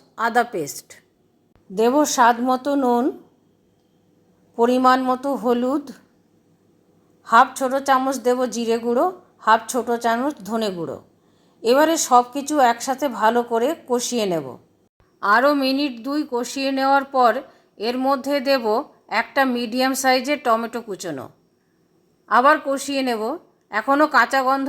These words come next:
যায়নি সমস্ত মশলার। ওলকপি থেকে যেহেতু বেশি জল বেরোয় না, সেই জন্য গ্যাসের ফ্লেমটা লো করে দিয়ে এইভাবে কষিয়ে নিতে হবে, তা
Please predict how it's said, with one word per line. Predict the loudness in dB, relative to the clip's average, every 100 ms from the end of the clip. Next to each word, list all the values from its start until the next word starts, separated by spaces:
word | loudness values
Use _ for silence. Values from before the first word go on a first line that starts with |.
| -2
যায়নি | 0 0 -2
সমস্ত | -6 -6 -6 -6
মশলার। | -4 -4 -4 -2 -2 -2 -10 _ _ _ _ _ _ 2
ওলকপি | 2 2 -2 -6 -6
থেকে | -4 -4 -4
যেহেতু | 0 0 0 -4 -4
বেশি | -2 -2 -2 -2
জল | 2 2 2
বেরোয় | 0 2 2 2
না, | 0 -2 -6 _ _ _ -14
সেই | 0 2 2
জন্য | 2 0 2 -2 -4 -4
গ্যাসের | 0 0 0 -4
ফ্লেমটা | -2 -2 -2 0 0 2
লো | 4 4 4
করে | 0 -2 -2 -4
দিয়ে | -2 -2 -4 _ _ -8
এইভাবে | -4 -2 2 2 0 -2
কষিয়ে | -4 -2 -2 -2
নিতে | -4 -4
হবে, | -4 -4 -6 -14 _ _ _
তা | 6